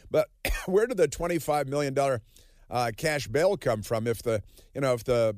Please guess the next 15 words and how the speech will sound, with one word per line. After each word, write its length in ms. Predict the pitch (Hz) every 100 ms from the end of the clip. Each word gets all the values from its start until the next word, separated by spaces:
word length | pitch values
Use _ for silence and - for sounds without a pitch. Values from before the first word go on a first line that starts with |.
| -
uh, 180 | 107 107 110 -
uh, 180 | 117 110
bail 400 | 101 139 131 131
was 360 | 113 117 110 - _ _ - -
two 160 | 156
hundred 280 | 143 127 113
fifty 320 | 147 135 127
million 260 | 123 131 120
dollars, 320 | 139 151 123
you 60 | 120
gotta 180 | 120 113
put 160 | 123
up 160 | 120 -
ten 240 | 135 113
percent. 400 | 107 104 170 143